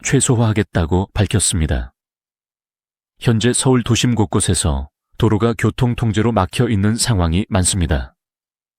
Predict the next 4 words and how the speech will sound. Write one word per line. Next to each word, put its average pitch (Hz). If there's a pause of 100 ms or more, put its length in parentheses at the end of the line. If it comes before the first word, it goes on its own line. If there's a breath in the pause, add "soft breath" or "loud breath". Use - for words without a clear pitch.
(200)
자세히 117
전해 110
주시죠. - (1400)
네, 95